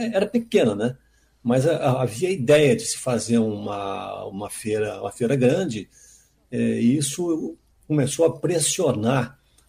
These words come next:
o poder público, porque ele teria que ter uma equipe pra isso, teria que cuidar de bilheteria, teria que fazer toda a estrutura, programação e tal. Então, assim, a, a prefeitura, ela,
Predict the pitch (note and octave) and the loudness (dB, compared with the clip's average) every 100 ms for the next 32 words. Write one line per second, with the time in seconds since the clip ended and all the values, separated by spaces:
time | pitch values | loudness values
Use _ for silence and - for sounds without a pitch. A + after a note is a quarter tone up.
0 | - C3 C#3 A#2+ D3 - - F3 D3 A#2 | -8 0 2 4 4 2 0 0 2 0
1 | - F#2 - _ _ G3 C3+ D3 A#2 E3 | -2 -12 -14 _ _ -6 0 0 2 2
2 | D3+ E3 D3 C#3 C3+ A#2 A2+ C#3 C3 E3+ | 2 2 0 2 4 4 4 2 2 0
3 | - E3+ - B2+ D#3+ E3 D#3 D#3 C#3 - | -6 -10 -8 -4 0 2 4 2 0 -4
4 | - D#3 D3 - _ _ - D3+ D#3 D3+ | -6 -6 -8 -16 _ _ 0 4 4 4
5 | - C#3+ D3 B2+ B2+ C3+ A#2+ A#2 B2 B2+ | 0 -2 2 2 4 4 2 2 2 2
6 | A#2+ E3+ C3 C#3 C3+ B2+ A#2+ C3+ B2 C#3+ | 0 2 4 6 4 4 0 0 2 2
7 | C3+ C#3 C#3 D3 A#2 A2+ A#2+ C#3 C3 A#2+ | 0 -2 -4 -2 -2 0 2 4 4 2
8 | A#2 - D#3 C#3 C#3 C3 A2+ - C3+ A#2 | 0 -2 -2 -2 -2 -4 -2 2 2 2
9 | A2+ C#3 B2+ B2 A#2+ F#2+ - D3+ C#3+ C3 | 0 0 2 2 0 0 -2 0 2 2
10 | A#2 G2+ C#3 D3 D3 - - - - _ | 0 -2 2 2 0 -14 -20 -20 -20 _
11 | - D3 B3 C#4 E3+ C#3+ G#2+ B2+ B2+ A#2+ | -12 -4 0 2 2 2 2 0 0 0
12 | G#2+ A2 A#2+ - D3+ E3 C3+ E3 A3 A#3 | 0 -4 -8 -6 -2 -2 2 2 2 2
13 | A#3 A#3 G3 C#3 G#2+ G2 | 4 4 4 2 2 -2